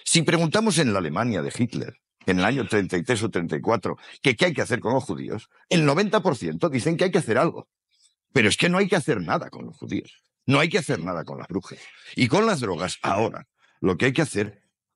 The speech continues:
es sustituir el oscu-, el oscurantismo, las tinieblas y la barbarie por un poco de verdadera compasión. Porque el cruzado que pretende que defiende a otros prohibiéndole una droga,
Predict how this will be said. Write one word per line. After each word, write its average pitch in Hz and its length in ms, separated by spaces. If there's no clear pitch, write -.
es 117 160
sustituir 117 920
el 82 120
oscu-, 71 360
el 85 160
oscurantismo, 73 840
las 82 180
tinieblas 98 560
y 107 40
la 156 100
barbarie 90 480
por 123 160
un 208 120
poco 147 340
de 110 100
verdadera 82 580
compasión. - 800
Porque 123 280
el 104 120
cruzado 101 640
que 104 120
pretende 104 600
que 90 120
defiende 113 480
a 87 60
otros 87 380
prohibiéndole 80 640
una 113 240
droga, - 480